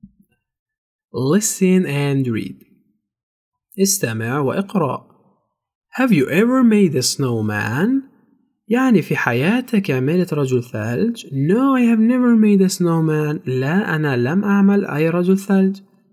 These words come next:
Once upon a time there were two children. مرة في الزمان كان هناك طفلان. Their names were Tom and Jemma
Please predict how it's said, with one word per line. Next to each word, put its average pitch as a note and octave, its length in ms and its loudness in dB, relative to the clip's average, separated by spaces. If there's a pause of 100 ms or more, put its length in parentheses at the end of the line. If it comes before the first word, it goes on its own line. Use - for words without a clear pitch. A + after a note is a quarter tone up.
(360)
Once A3+ 280 0
upon D#3+ 280 0
a B2 60 -4
time C3 500 -2
there A#3+ 220 2
were A#3 160 2
two C4+ 260 0
children. C3+ 600 -2
مرة D3 340 -2
في - 80 -10
الزمان A#2 720 -4
كان A3+ 300 -2
هناك G3 460 2 (760)
طفلان. C3 800 -2 (680)
Their B3 260 2
names A3 480 2
were C3+ 240 0
Tom E3+ 420 -2
and E3+ 300 0
Jemma G#2+ 540 -6